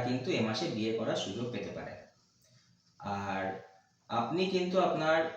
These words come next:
ওয়ার্ক প্লেসে অর্থাৎ অফিসে প্রমোশন পেতে পারেন, কিন্তু চোখের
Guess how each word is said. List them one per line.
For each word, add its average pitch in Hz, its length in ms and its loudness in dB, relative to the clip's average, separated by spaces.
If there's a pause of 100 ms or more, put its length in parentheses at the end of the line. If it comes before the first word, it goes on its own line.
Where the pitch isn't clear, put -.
(500)
ওয়ার্ক 147 300 6
প্লেসে 110 300 2
অর্থাৎ 127 400 2 (580)
অফিসে 123 600 2 (560)
প্রমোশন 127 420 0
পেতে 95 220 -2
পারেন, 85 200 -10 (880)
কিন্তু 131 400 0 (600)
চোখের 190 480 4